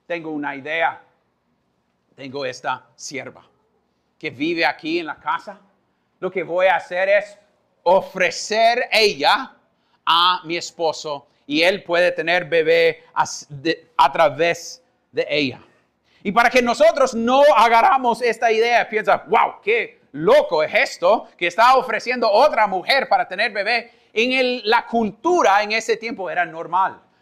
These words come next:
Nosotros lo vamos a ver en el futuro con descendencia de ellos, con Jacob, haciendo lo mismo, dando siervas para que puedan tener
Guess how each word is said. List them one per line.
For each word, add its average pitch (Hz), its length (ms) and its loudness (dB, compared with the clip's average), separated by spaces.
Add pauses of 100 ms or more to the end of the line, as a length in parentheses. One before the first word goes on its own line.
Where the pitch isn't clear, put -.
(100)
Nosotros 220 400 -2
lo 208 100 -4
vamos 202 320 0
a 151 140 0
ver 226 320 -6
en 208 120 -8
el 180 120 -12
futuro 233 840 -4 (240)
con 285 420 2 (1040)
descendencia 226 1120 2
de 240 100 2 (180)
ellos, - 520 -2 (160)
con 240 160 2
Jacob, 359 520 2 (840)
haciendo 277 380 0
lo 320 100 4
mismo, 320 360 -2
dando 214 340 -2
siervas 277 1000 0
para 233 280 -2
que 247 120 -2
puedan 240 320 -8
tener 220 400 -8